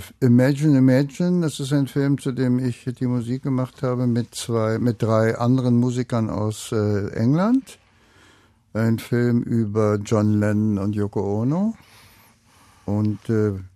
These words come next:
Witness to War, das ist ein mit dem Academy Award ausgezeichneter Film über einen Aussteiger aus der amerikanischen Armee, der als Arzt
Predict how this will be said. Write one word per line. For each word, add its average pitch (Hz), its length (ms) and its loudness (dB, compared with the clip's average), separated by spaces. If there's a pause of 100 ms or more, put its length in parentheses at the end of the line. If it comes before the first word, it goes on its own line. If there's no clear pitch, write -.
(140)
Witness 127 340 -4
to 123 220 0
War, 123 260 4
das 135 220 -2
ist 120 120 -10
ein 117 280 0
mit 117 180 0
dem 113 300 2
Academy 123 720 -2
Award 117 600 -2
ausgezeichneter 113 920 -4
Film 113 380 -4
über 110 340 -6
einen 104 300 -2
Aussteiger 120 600 -2
aus 107 160 -6
der 107 120 -2
amerikanischen 104 800 -2
Armee, 110 400 -2
der 110 300 -4 (420)
als - 280 -6
Arzt 104 360 -2